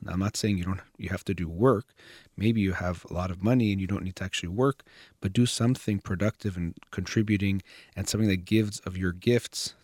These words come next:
to the world, because that's gonna make you feel good and make you feel happy and help you live a meaningful life. So in this Sunday's seminar, I'll talk a bit more about this idea of the myths of hard work, but also about how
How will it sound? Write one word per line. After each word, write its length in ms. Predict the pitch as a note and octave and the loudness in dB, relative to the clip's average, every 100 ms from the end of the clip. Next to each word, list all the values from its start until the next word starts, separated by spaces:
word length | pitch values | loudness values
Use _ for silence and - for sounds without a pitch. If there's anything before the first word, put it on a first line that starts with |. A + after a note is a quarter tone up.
| _ | _
to 120 | - | -6
the 80 | F2 | -4
world, 480 | E2+ C3+ A2 G#2 - | 2 2 4 0 -6
because 160 | F#2+ F#2+ | -10 -8
that's 200 | G2+ - | -8 -2
gonna 160 | G#2+ | 0
make 260 | F#2+ G2+ - | 2 0 -2
you 60 | |
feel 260 | G2 G#2 G2+ | -2 0 0
good 220 | G2 G2+ | 0 -2
and 80 | F#2 | 0
make 240 | F#2 G2 | -2 -4
you 40 | - | -10
feel 200 | - F#2 | -8 -8
happy 440 | F2+ F2 - G2 - - - _ | -6 -8 -4 -6 -6 -20 -20 _
and 120 | F#2 | -10
help 260 | F2 F#2+ - | -6 -6 -6
you 60 | F2+ | -8
live 340 | F#2 F#2 F#2 _ - | -6 -6 -8 _ -10
a 60 | |
meaningful 580 | F2+ F#2 F#2 F#2 - E2 | -4 -2 -2 -6 -8 -8
life. 360 | F2 A2 - - - - - - - | 0 0 -2 -18 -14 -14 -12 -16 0
So 160 | B2+ | 4
in 80 | A#2+ | 6
this 180 | B2+ C3 | 6 2
Sunday's 480 | - C3+ C3 A#2+ G#2 | 2 2 4 2 2
seminar, 720 | - E3+ F3+ G2 D#2+ F2+ G2+ _ _ _ _ _ _ _ _ - | 2 4 4 2 0 -2 -6 _ _ _ _ _ _ _ _ -2
I'll 120 | A2+ | -2
talk 320 | - A#2 A#2 | 0 -4 -2
a 40 | F#2+ | -2
bit 200 | G#2+ G#2 | -2 -2
more 260 | G#2 A2+ | -2 0
about 260 | G2+ F#2+ F#2+ | 0 -4 -8
this 200 | F#2 - | -10 -8
idea 540 | F2+ F2+ G#2 G2+ F2+ - _ - | -8 -6 -6 -4 -6 -12 _ -16
of 100 | F#2 | -8
the 100 | G2 | -4
myths 400 | F2 G2+ - - | 0 -2 -2 -8
of 120 | - | -8
hard 300 | - G2+ F2 | -2 -2 -2
work, 420 | F2 B2 G2 - _ - - - - | 0 2 2 -2 _ -20 -20 -20 -4
but 100 | G#2 | 2
also 340 | A#2+ - A#2+ | 2 2 0
about 220 | G#2 F#2+ | 0 0
how 380 | - G#2+ G2+ G2 | 0 0 0 0